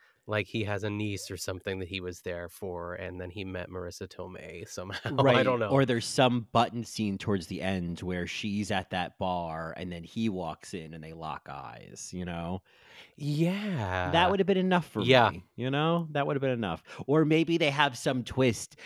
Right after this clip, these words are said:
Speaker 2: that it turns out that Kevin Bacon is Beth Littleford's brother, and that's why he's at
Speaker 1: <laughs>
Speaker 2: the
Speaker 1: Yes.
Speaker 2: graduation, 'cause that's just what the This Is Us people would do.
Speaker 1: Exactly.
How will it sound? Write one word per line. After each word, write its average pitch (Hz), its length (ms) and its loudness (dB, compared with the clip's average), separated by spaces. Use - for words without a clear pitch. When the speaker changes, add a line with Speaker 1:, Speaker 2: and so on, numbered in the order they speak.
Speaker 2:
that 135 100 4
it 123 120 2
turns 139 400 4
out 120 220 6
that 107 200 0
Kevin 139 380 4
Bacon 117 640 0
is 123 220 0
Beth 135 380 6
Littleford's 113 720 2
brother, 107 840 6
and 143 160 2
that's 143 240 6
why 160 160 8
he's 170 240 4
at 170 120 8
Speaker 1:
<laughs> - 0 -
Speaker 2:
the 156 60 6
Speaker 1:
Yes. - 0 -
Speaker 2:
graduation, 147 720 6
'cause 127 140 0
that's 160 200 0
just 165 200 -2
what 160 140 4
the 143 60 2
This 147 220 2
Is 135 100 2
Us 143 140 8
people 123 360 2
would 87 200 -2
do. 90 460 0
Speaker 1:
Exactly. 98 1080 4